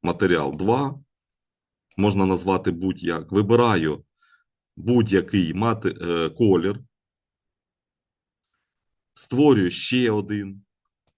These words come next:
Це буде матеріал три. Вибираю для нього так само базовий колір. Хай буде якийсь ось такий. Створюю ще один матеріал.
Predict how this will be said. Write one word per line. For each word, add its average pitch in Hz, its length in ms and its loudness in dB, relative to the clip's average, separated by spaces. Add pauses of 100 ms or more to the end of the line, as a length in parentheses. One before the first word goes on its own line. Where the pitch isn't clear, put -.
(640)
Це 101 140 -6
буде 90 280 -6
матеріал 101 600 0
три. 110 400 0 (460)
Вибираю 104 560 2
для 87 180 -4
нього 90 320 -6
так 90 200 -8
само 82 520 -4 (280)
базовий 87 600 0
колір. 82 500 -4 (640)
Хай 80 160 -10
буде 78 300 -8
якийсь 76 460 -6
ось 80 160 -6
такий. 78 480 -8 (1900)
Створюю 120 600 6
ще 139 300 4
один 95 300 4
матеріал. 85 560 -4